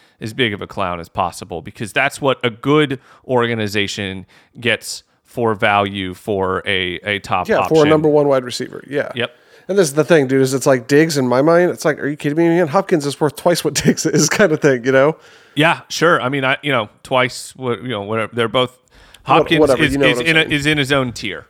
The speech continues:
Speaker 1: He is in a tier, well, not his
Speaker 2: Hopkins
Speaker 1: own tier, but he's a tier above Diggs,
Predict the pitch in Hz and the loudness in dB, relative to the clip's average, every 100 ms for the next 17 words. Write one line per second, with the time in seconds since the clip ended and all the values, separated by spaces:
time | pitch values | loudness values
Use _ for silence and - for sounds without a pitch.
0 | - - _ 131 127 131 135 123 139 131 | -20 -20 _ -8 -6 -4 -6 -6 -4 0
1 | 123 120 120 - 147 139 113 110 117 101 | 0 -2 -2 0 0 -2 -4 -4 -4 -4
2 | 104 117 127 120 - 143 120 117 107 98 | -6 -8 -10 -10 -6 -4 -4 0 -2 -2
3 | - - 87 64 - | -12 -10 -10 -10 -20